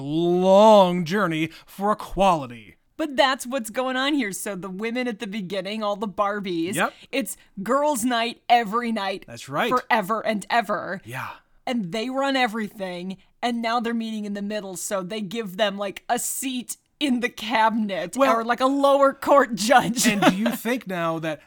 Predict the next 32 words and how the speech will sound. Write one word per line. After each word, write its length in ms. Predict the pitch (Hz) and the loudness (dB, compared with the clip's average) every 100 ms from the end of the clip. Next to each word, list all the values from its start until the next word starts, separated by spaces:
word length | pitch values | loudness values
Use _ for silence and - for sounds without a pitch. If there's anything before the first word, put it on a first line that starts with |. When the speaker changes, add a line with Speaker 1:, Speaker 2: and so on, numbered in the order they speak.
| - | -6
Speaker 1:
the 120 | 175 | -4
reason 500 | 147 202 220 202 180 | -2 -2 0 -2 -2
why 240 | 170 175 | -2 -2
they're 160 | 170 156 | -2 -2
allowing 480 | 147 151 151 156 156 | -2 -2 -2 -2 -4
this 140 | 151 - | -8 -10
to 120 | 147 | -12
happen 340 | 147 151 147 | -8 -8 -8
a 80 | 131 | -10
little 320 | 123 151 196 196 | -8 -6 -4 -4
bit 160 | 233 | -4
is 160 | 208 147 | -6 -6
because 400 | 160 160 170 143 | -6 -6 -8 -6
they 160 | 156 | -6
realize 580 | 143 151 180 175 175 160 - - | -6 -6 -4 -4 -4 -8 -12 -16
what 260 | 151 147 117 | -10 -10 -4
Barbie 340 | 165 180 180 | 0 0 0
has 200 | 151 156 | -6 -8
brought 360 | 131 151 135 - | -8 -6 -6 -4
back 280 | 175 208 190 | 0 0 0
with 120 | 151 | -8
her? 200 | 151 143 - - - | -6 -8 -10 -20 -12
Hey, 320 | 185 214 160 - | -6 -4 -6 -10
this 480 | 143 127 170 294 - | -18 -8 -4 -4 -4
is 160 | 269 180 | -4 -2
actually 480 | 190 202 - 180 139 | 0 0 -4 -6 -6
fucked 720 | - - 190 170 - - 175 - - | -10 -4 0 0 -2 -14 -14 -18 -16
when 360 | 156 170 175 180 | -6 -2 -2 -4
the 200 | 160 165 | -6 -6
men 320 | 156 160 214 | -4 -2 0
run 200 | 247 269 | 0 0
everything. 560 | 269 269 277 294 320 | 0 -2 -4 -2 -2